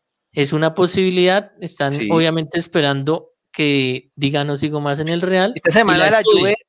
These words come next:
Speaker 2: es que hay varios aspectos en la Juventus. Primero, esta semana tiene final de Copa Italia contra el Atalanta precisamente.
Speaker 1: Ujú.
Speaker 2: Eh, de ganar la Copa tendría, eh, un, una posible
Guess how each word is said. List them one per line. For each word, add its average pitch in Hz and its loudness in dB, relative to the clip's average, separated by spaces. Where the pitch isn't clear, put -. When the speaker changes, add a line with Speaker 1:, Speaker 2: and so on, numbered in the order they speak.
Speaker 2:
es 180 -8
que - -2
hay 208 4
varios 214 2
aspectos 190 -4
en 202 -6
la 170 0
Juventus. 139 -10
Primero, 127 -10
esta - -16
semana 147 -2
tiene 147 -6
final 127 -8
de 131 -6
Copa 143 -2
Italia 135 -4
contra - -10
el 117 -4
Atalanta 110 -8
precisamente. 117 -14
Speaker 1:
Ujú. 147 -8
Speaker 2:
Eh, 120 -6
de 127 -4
ganar 120 -2
la 147 -2
Copa 175 0
tendría, 123 -2
eh, 113 -10
un, 117 -20
una 123 -10
posible 127 -4